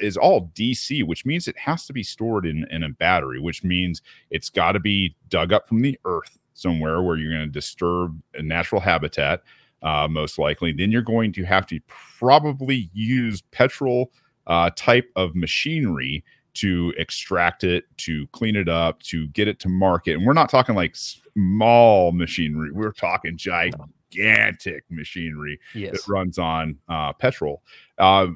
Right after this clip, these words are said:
Speaker 1: the, the kind of the eye pencil experiment here, right? Now you're talking about not only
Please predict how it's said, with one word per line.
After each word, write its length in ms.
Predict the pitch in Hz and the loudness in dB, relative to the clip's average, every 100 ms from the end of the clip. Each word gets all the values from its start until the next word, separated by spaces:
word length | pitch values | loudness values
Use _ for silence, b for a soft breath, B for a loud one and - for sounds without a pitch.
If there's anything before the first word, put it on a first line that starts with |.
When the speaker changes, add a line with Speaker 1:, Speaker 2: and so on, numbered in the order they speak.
| 90 | -6
Speaker 1:
the, 380 | 98 98 98 87 | -2 0 0 -2
the 180 | 90 78 | -4 -2
kind 160 | - 160 | 2 4
of 60 | |
the 120 | 113 101 | 4 6
eye 180 | 135 | 6
pencil 560 | 120 - 135 139 92 80 _ | 4 -2 -4 -4 -6 -8 _
experiment 500 | 92 - 95 78 73 | -10 -4 -2 -2 -4
here, 160 | 64 71 | -8 -8
right? 280 | 67 92 139 | -2 -2 0
Now 440 | 95 127 113 104 b b - | 4 6 6 4 b b -10
you're 80 | 98 | 2
talking 380 | 113 107 107 | 6 6 4
about 400 | 98 90 87 82 | 0 4 4 2
not 200 | 90 110 | 0 0
only 500 | 107 104 101 95 87 | 0 0 0 0 -2